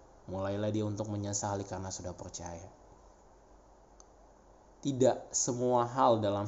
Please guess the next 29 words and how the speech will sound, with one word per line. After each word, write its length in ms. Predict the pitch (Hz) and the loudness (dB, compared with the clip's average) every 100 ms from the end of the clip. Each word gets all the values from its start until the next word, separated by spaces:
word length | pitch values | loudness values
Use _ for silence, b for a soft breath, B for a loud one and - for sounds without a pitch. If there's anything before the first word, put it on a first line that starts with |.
| 113 | -2
hidup 240 | 113 110 | 0 0
kita 400 | - - - 85 101 101 - - - - - - - - - - - B B B - | -2 -12 -8 -8 -8 -10 -12 -14 -16 -20 -20 -20 -20 -20 -20 -20 -20 B B B -4
harus 320 | 117 113 113 | 0 0 0
men-, 240 | 110 104 - - - - 107 - - | -4 -6 -10 -18 -20 -8 -6 -6 -8
harus 400 | - 117 127 - | 0 4 4 4
berjalan 560 | 110 117 113 110 127 135 | 2 4 6 8 6 4
sama 320 | 101 101 110 | 0 0 0
seperti 400 | 107 101 - 107 | 0 -2 -2 -2
yang 80 | 101 | 0
kita 240 | 104 101 | -2 -2
inginkan. 400 | 104 113 110 95 - - - - - - - - - - - - - - - - - - - - - - - - - - - - - - | -2 -4 -4 -8 -12 -20 -20 -20 -20 -20 -20 -20 -20 -20 -20 -20 -20 -20 -20 -20 -20 -20 -20 -20 -20 -20 -20 -20 -20 -20 -20 -20 -12 0
Mungkin 320 | 180 185 196 | 2 2 0
kita 240 | 185 - | 2 2
menganggap 560 | 123 113 110 113 131 - | 4 2 0 0 -2 -4
apa 240 | 110 113 | 0 2
yang 80 | 107 | 2
kita 240 | 110 110 | -4 -2
inginkan 480 | 107 107 107 107 127 | -2 0 -2 -2 -2
adalah 320 | 107 95 101 | 0 0 0
hal 160 | 107 104 98 | 0 0 0
yang 160 | 90 | -4
baik, 320 | 98 110 98 - - - - - - - - - - - - - | -4 -6 -8 -12 -20 -20 -20 -20 -20 -20 -20 -20 -20 -20 -20 -14
tapi 880 | 92 95 123 131 117 - 170 170 165 | -10 -6 -6 -6 -10 -8 -2 0 0
belum 400 | 131 120 123 123 | 2 4 4 2
tentu 400 | 131 127 131 135 | -2 -2 0 0
itu 320 | 113 110 135 | 0 2 0
tepat 400 | 135 120 - 117 | 0 -2 -2 -2
bagi 240 | 98 90 90 | -4 -4 -6
kita 400 | - - 107 | -10 -6 -6